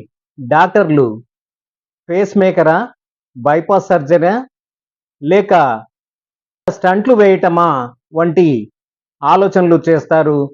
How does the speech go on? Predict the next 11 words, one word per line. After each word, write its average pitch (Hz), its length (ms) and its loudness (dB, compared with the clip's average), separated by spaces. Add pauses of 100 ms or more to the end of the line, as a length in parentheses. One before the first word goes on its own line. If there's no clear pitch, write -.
(220)
దానికి 160 280 -2
సంబంధించి 165 520 0
ట్రీట్మెంట్ 147 480 -2
ఇస్తారు. 131 400 -2 (840)
హృద్కోశ 190 460 -2
వ్యాధులు 180 400 0
ఏవి 170 240 2
వచ్చినా 175 360 0
సరే 170 300 2 (640)
తప్పకుండా 170 640 0 (1000)
ట్రీట్మెంట్ 175 420 -2